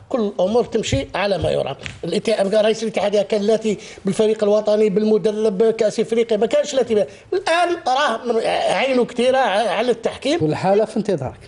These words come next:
Speaker 1: لا، الحاله انا نشوفوا الحاله تاعش تاع ضربه جزاء ولا
Speaker 2: مانيش
Speaker 1: تاعش؟
Speaker 2: عارف.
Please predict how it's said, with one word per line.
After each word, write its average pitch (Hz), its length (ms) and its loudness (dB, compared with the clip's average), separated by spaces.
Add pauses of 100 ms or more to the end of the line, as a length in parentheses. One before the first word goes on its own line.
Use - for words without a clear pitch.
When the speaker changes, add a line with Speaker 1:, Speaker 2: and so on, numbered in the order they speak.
(220)
Speaker 1:
لا، 330 180 0
الحاله 294 640 0 (500)
انا 262 360 0
نشوفوا 247 340 0
الحاله 233 360 0
تاعش 220 280 0
تاع 185 160 0 (220)
ضربه 196 360 -2
جزاء 254 340 2
ولا 247 80 2
Speaker 2:
مانيش 185 120 0
Speaker 1:
تاعش؟ 180 140 0
Speaker 2:
عارف. 170 260 -4